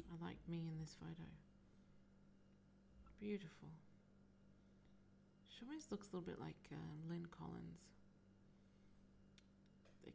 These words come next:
can, July fifteen, at a makeshift camp after a two-day search. Family were, her family were informed. Um, they're looking for anyone who'd seen her. She was definitely seen.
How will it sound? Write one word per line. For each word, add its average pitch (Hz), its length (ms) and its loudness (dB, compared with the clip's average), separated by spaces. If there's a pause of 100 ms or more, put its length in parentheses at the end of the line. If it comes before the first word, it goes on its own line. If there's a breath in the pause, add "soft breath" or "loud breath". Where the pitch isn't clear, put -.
can, 196 140 4 (1200)
July 202 380 6
fifteen, 185 500 4
at 170 60 8
a 175 60 8
makeshift 190 580 4
camp 170 320 6 (120)
after 170 360 4
a 170 260 2
two-day 175 320 6
search. - 720 4 (1800 loud breath)
Family 185 520 8 (100)
were, 180 160 6 (140)
her 170 120 4
family 190 280 10
were 170 160 8
informed. 240 720 6 (1040 loud breath)
Um, 165 260 6 (340)
they're 180 100 8
looking 180 260 6
for 165 120 2
anyone 175 240 8
who'd 170 240 4
seen 185 300 4 (100)
her. 185 360 4 (1900 loud breath)
She - 140 -2
was 208 80 -2
definitely 247 440 6
seen. 180 440 4